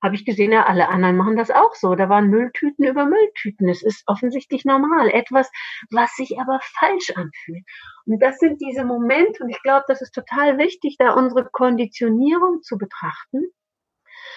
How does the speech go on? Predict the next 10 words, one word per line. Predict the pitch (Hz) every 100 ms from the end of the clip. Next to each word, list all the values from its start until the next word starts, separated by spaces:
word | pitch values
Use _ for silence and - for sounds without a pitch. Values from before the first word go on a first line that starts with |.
| - - -
Das | 233
sind | 285 269
die | 269
Momente, | 240 220 190 196 254 294 320 320 - - -
wo | 247 247
wir | 262 -
in | 254 233
etwas | 240 240 233 226
hinein | - 208 202 214 277 294
sozialisiert | 247 247 277 - - 285 254 262 226 233 247 269